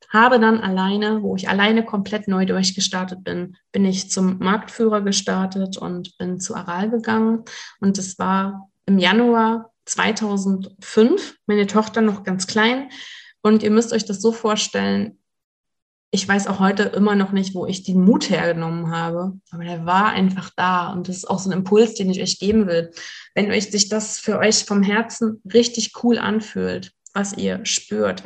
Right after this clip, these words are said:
dann macht es. Das Universum, das ist da und wir kriegen Unterstützer.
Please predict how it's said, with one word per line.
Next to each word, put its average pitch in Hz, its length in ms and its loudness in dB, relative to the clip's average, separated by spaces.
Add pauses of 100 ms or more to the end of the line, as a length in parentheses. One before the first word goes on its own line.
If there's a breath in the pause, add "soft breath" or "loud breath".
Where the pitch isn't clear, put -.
(200)
dann 208 140 0
macht 190 340 2
es. 175 160 -6
Das 190 140 -6
Universum, 190 600 2
das 196 160 -6
ist - 180 -12
da 180 240 -2
und 185 140 -6
wir 180 100 -8
kriegen 233 360 2
Unterstützer. 196 800 -4